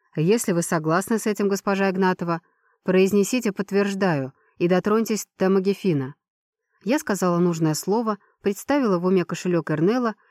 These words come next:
и ткнула пальцем в центр артефакта. На блюдце сразу появились девять серебряных монет. "Отлично", отозвался Гордон.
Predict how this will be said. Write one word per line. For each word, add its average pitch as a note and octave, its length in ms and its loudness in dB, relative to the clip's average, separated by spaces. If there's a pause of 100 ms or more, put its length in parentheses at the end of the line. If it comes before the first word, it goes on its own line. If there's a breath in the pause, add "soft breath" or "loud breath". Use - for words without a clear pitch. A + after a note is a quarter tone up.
и G3 80 -2
ткнула C#4 380 2
пальцем A#3 400 -2
в - 20 -10
центр F3+ 320 -2
артефакта. - 680 -6 (500)
На F3 160 2
блюдце A3 340 -2
сразу A3+ 380 -2
появились G#3 540 0
девять E3+ 420 -2
серебряных E3 560 -2
монет. E3+ 440 -2 (760)
"Отлично", E3 680 -2 (260)
отозвался F#3 540 -4
Гордон. D3 460 -4